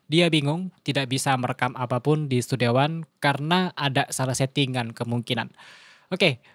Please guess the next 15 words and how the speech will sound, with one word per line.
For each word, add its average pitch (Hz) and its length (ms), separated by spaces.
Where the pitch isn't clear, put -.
langsung 185 400
saja 175 320
kita 180 240
masuk 151 320
ke 139 80
dalam 131 320
program. 131 560
An 147 560
example 170 720
seperti 151 480
ini. 160 240
Jadi 147 400
gua 135 240
akan 127 160
coba 131 560